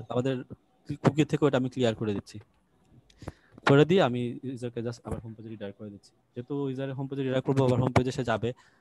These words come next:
আবার সে check করবে যে স্যার কুকিতে ডেটা আছে কিনা, আমি তো delete করে দিয়েছি already। সেখানে পাবে না, সে এই জন্য আবার তাকে main, মানে যেটা login রেজিস্টার সহ যে পেজটা আছে সেখানে নিয়ে যাবে।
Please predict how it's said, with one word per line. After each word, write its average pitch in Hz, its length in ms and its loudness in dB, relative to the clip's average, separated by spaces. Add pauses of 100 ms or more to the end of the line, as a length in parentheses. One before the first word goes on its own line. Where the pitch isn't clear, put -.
(160)
আবার 120 200 0
সে - 140 -6
check 135 180 -4
করবে 127 260 -2
যে 123 140 -4
স্যার 120 160 -6
কুকিতে 127 300 -8
ডেটা 123 260 -4
আছে 120 140 -6
কিনা, 113 160 -8
আমি 113 100 -12
তো 127 80 -14
delete 120 220 -10
করে 135 140 -10
দিয়েছি 123 220 -12
already। 104 260 -20 (540)
সেখানে 135 200 -6
পাবে 131 260 -2
না, 117 100 -6
সে 123 260 -8
এই 123 100 -10
জন্য 117 140 -10
আবার 113 240 -10
তাকে 131 200 -14
main, 123 360 -6 (100)
মানে 110 160 -6
যেটা 117 180 -6
login 117 300 -6
রেজিস্টার 123 260 -8
সহ 127 180 -10
যে 123 60 -8
পেজটা 120 240 -14
আছে 143 100 -18
সেখানে 107 260 -16
নিয়ে 101 160 -16
যাবে। 95 180 -18